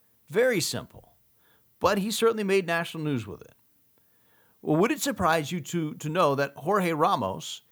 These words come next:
is ethically compromised when it comes to national politics? This is because his daughter, Paola, P A O L A, Paola, works for the Clinton campaign.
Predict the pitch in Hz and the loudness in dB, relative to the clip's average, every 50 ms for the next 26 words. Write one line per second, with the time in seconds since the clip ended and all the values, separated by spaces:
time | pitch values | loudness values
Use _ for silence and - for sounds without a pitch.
0 | _ _ - 170 160 - - - 139 123 - 143 131 - 175 160 - - - 202 | _ _ -2 -2 -2 -2 -2 -2 -2 -2 -2 -6 -4 -4 -4 -4 -2 0 2 2
1 | 214 175 156 127 107 87 95 113 120 - 135 143 156 - - 123 92 104 120 - | 2 2 2 -2 -2 -4 -4 -6 -6 -6 -6 -8 -6 -6 -6 -6 -6 -6 -8 -8
2 | - 151 120 95 80 82 - - - - - 208 240 240 208 135 - 120 - - | -6 -6 -4 -4 -6 -6 -8 -10 -10 -4 -2 0 0 2 0 -2 -4 -8 -12 -14
3 | - - - _ _ 131 127 - 196 180 - 233 170 - 180 156 139 - 151 175 | -16 -18 -20 _ _ -6 -6 -6 -6 -8 -8 -6 -2 0 0 0 0 0 -2 -2
4 | 214 185 131 110 156 135 87 73 - 76 117 135 - _ _ _ _ _ - - | -2 -2 0 2 2 2 2 0 -4 -8 -10 -10 -12 _ _ _ _ _ -10 -4
5 | 170 160 175 202 - 170 185 196 180 117 - - - 120 - _ - - 196 208 | 0 0 0 2 4 4 4 4 4 2 0 -6 -10 -12 -16 _ -10 -6 -6 -6
6 | 214 - - - - 156 160 160 160 - _ - 139 143 160 175 170 - 147 143 | -6 -10 -10 -6 -2 0 0 0 -2 -4 _ 0 2 2 2 2 0 0 0 0
7 | 147 143 143 139 120 104 - - 143 143 143 156 - 180 170 104 73 64 58 - | 2 2 2 0 0 0 -2 -4 -4 0 2 4 4 4 4 2 0 -4 -8 -10
8 | - _ _ _ _ _ _ - 123 139 170 202 185 - - - 165 170 151 147 | -12 _ _ _ _ _ _ -4 0 2 2 2 0 -2 -6 -4 -4 -2 -2 -4
9 | 143 - - 160 156 147 - 143 - - 127 123 113 95 - 98 73 50 50 | -6 -8 -6 -6 -6 -6 -8 -8 -6 -6 -4 -4 -4 -6 -8 -10 -10 -12 -16